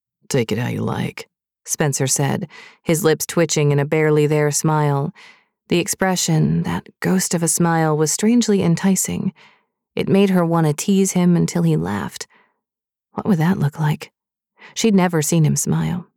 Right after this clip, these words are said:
"A compliment, then," Kate decided aloud. Then she turned her laptop toward him. "Care to see how it's going?" she asked. He accepted her laptop and moved his aside a little.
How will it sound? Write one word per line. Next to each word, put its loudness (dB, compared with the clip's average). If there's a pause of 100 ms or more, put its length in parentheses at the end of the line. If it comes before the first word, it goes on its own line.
(680)
"A -2
compliment, 2
then," -2 (640)
Kate -2
decided -2
aloud. -4 (600)
Then 0
she -2
turned 4
her 2
laptop -2
toward 0
him. -2 (880)
"Care 0
to -2
see 0
how 2
it's -6
going?" 0 (320)
she -4
asked. -4 (720)
He 2
accepted 0
her 4
laptop 0
and 4
moved 2
his 0
aside 0
a 0
little. -2